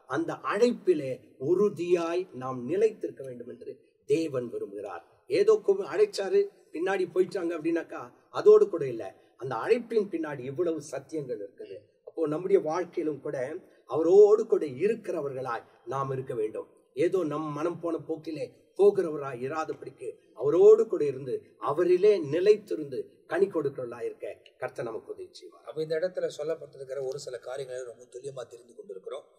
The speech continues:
Speaker 2: இந்த வசனத்தின இன்னும் சில காரியங்கள் எல்லாம் நம்ம மத்தியில ரெவரண்ட் ஜெயக்குமார் அவர்கள் தொடர்ச்சியா பேச போகிறார்கள். அந்த வசனத்தின் அடிப்படையில ஒவ்வொரு காரியமாய் நம்ம கவனிக்க போகிறோம். அவங்க என்ன சொல்ல போறாங்கன்றதை கேளுங்க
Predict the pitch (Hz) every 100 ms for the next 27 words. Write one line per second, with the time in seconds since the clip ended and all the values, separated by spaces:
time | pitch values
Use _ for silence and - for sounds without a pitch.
0 | _ _ _ 135 143 151 - 208 185 160
1 | 151 113 113 - _ _ _ _ _ -
2 | 185 185 156 - 147 143 131 123 139 113
3 | 95 120 123 110 127 117 110 107 104 113
4 | 127 - 104 98 101 113 113 113 123 123
5 | - 120 107 98 95 90 117 131 _ _
6 | _ - - 622 - 117 - - 156 139
7 | 131 120 123 123 123 143 131 135 139 127
8 | 131 127 123 123 107 104 123 120 120 110
9 | 110 127 160 _ _ _ _ - 123 139
10 | 131 165 143 139 131 123 117 117 117 104
11 | - 127 123